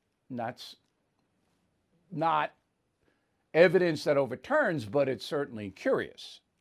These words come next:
All right, so Donald Trump won eighty-one percent of the counties. Eighty-one percent. Joe Biden underperformed Hillary Clinton in every major metro county around the country,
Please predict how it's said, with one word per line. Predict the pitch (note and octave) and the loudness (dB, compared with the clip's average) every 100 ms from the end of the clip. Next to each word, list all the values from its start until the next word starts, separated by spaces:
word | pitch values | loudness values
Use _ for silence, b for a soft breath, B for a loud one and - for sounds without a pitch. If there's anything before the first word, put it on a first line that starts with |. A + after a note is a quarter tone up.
| _ _ _ _ _ _ _ - | _ _ _ _ _ _ _ -2
All | G2 | 4
right, | D3 F#3+ | 4 2
so | - | -6
Donald | A#2+ E3+ G#3+ B3+ | 2 4 4 2
Trump | - E3+ E3 D3+ - | 0 2 2 0 -8
won | B2 C3 C3+ | -2 -2 -2
eighty-one | D3 F3 A#3+ B3+ A#3 F3 F#3+ | 0 0 2 0 0 0 -2
percent | F#3+ C3+ A#2+ - G3 F#3+ - | -4 -10 -12 -8 -4 -4 -6
of | A#2 | -12
the | A2 | -12
counties. | - A3 C#4 - - - _ _ _ _ _ _ _ _ _ _ _ _ - | -14 -10 -10 -10 -16 -20 _ _ _ _ _ _ _ _ _ _ _ _ -4
Eighty-one | A#3 C#4 F#3 E3 | -2 0 0 -2
percent. | F3 E3+ C4 - - _ b b | -6 -8 -8 -8 -12 _ b b
Joe | F3 C4+ | 4 6
Biden | A3+ G#3+ G#3 D#3 - | 6 6 4 2 2
underperformed | D#3 A3 C4+ B3+ G3 E3 - G3+ G3+ C#3 A2+ | 4 4 2 -6 -8 -10 -6 -2 0 0 -4
Hillary | - G3 A3+ A3 | -8 -8 -6 -8
Clinton | - - A3 - - _ _ _ _ b b b | -12 -12 -10 -12 -18 _ _ _ _ b b b
in | C3 D3+ | -4 2
every | D3+ F#3 G3 A#3+ A#3 | 6 6 4 -4 -2
major | F3 F3 F#3 D3+ F#3 | 0 2 0 -2 -4
metro | D#3 D#3+ E3 D#3 | -4 -4 -4 -6
county | - D#3 D#3 C#3+ C3 | -6 -6 -4 -4 -4
around | A#2+ C3+ C#3+ | -4 -4 -4
the | C#3+ | -8
country, | - F3 F3 - D2 - | -6 -8 -8 -12 -14 -16